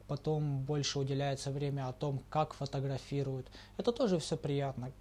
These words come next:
к-, когда ты действительно узнаешь что-то новое, и оно, м, очень сильно вплетено в сюжет. А, красной нитью там проходит о том, что очень интересно наблюдать и быть, и общаться с людьми, которые горят чем-то.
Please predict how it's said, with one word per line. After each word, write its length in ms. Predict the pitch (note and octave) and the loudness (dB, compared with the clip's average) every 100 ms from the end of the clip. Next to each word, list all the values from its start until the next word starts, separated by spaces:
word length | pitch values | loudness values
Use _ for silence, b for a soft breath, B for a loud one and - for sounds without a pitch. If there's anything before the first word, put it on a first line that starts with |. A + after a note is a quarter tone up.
| - | -16
к-, 60 | - | -2
когда 260 | C3+ C3+ | 0 0
ты 100 | C3+ | 0
действительно 380 | C#3 - D#3+ C#3 | 0 -2 0 0
узнаешь 340 | C3+ C#3 C#3+ C3+ | 0 2 0 0
что-то 420 | - - C3+ C#3 | -4 -4 -2 -2
новое, 560 | D3 F3 F3+ D3 B2+ | 2 4 4 2 0
и 200 | B2+ C#3+ | -2 0
оно, 460 | C3+ C#3 D3 D3+ C#3+ B B B B B - | 2 2 0 0 -2 B B B B B -6
м, 600 | D3 C#3 C#3 C3+ D3 G#3 - - | -2 0 0 -2 -4 -8 -8 0
очень 320 | D3+ - D3+ | 2 2 -2
сильно 340 | - E3 D#3 | 0 2 2
вплетено 520 | C#3 - C#3+ D3+ D3 C#3 | -2 -2 0 2 0 0
в 60 | |
сюжет. 440 | - C#3+ C3 B2+ - - B B B B B B B - - - | -2 -2 -2 -4 -6 -12 B B B B B B B -20 -20 -4
А, 360 | D3 C#3 C3+ C3+ | 0 2 2 0
красной 380 | - F#3 F#3 F3+ | 2 2 4 4
нитью 340 | E3+ F#3+ F#3 C#3+ | 4 4 2 0
там 180 | C#3 | 2
проходит 460 | C3 A#2+ - D3+ C#3 | 2 0 0 0 0
о 60 | C#3 | 0
том, 260 | D#3+ E3+ | 0 2
что 600 | D3+ - C#3+ C#3 C#3+ C#3+ - | -2 -4 -2 0 0 -2 0
очень 380 | D#3 D3+ D#3 D#3 | 2 2 -2 -2
интересно 600 | C#3+ C3+ C#3+ D3 - D3 | -2 0 2 2 0 -2
наблюдать 680 | C#3 C3+ C#3 C#3+ D3 C#3+ - - | 0 0 0 0 0 -2 -4 -6
и 60 | C3+ | -2
быть, 380 | C3+ D3 C#3 - | 0 2 0 0
и 80 | C3 | 0
общаться 580 | C3 - - C#3+ - C3+ | 0 -2 -2 -2 -2 -6
с 160 | - | -4
людьми, 440 | D3 C#3 D3+ G#3+ A3 B B - | -2 0 2 0 -2 B B -4
которые 480 | C#3 D3 D3 C#3+ | 0 2 2 2
горят 540 | C3+ C3+ C#3 C#3 C3+ - | 2 2 2 0 -2 -4
чем-то. 540 | - C3 B2 B2 C#3+ | -4 -4 -6 -10 -12